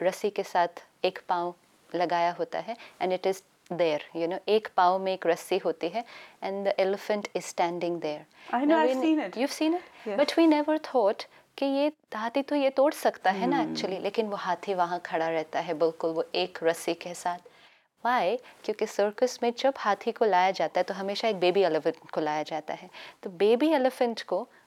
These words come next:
Speaker 1: वो रस्सी बांधी जाती है। Baby elephant बहुत try करता है वो रस्सी को तोड़ने में, लेकिन baby elephant में ताकत नहीं है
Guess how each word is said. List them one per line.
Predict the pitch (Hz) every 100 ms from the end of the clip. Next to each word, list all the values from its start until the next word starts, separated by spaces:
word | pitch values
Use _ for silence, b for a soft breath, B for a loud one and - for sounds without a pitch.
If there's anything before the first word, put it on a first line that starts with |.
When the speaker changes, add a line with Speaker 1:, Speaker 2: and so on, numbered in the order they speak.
| b
Speaker 1:
वो | 226
रस्सी | 214 214 240
बांधी | 190 175 180 185
जाती | 160 - 170
है। | 208 - B B B
Baby | 220 240 302
elephant | 285 294 302 262
बहुत | 214 240
try | - 180
करता | - 160 147
है | 160 - - _ -
वो | 180
रस्सी | 185 - 196
को | -
तोड़ने | 180 175 170 165
में, | 151
लेकिन | - - - 202 226
baby | 202 190 220
elephant | 214 214 208 208
में | 202
ताकत | 175 165 175 -
नहीं | 165 170
है | 160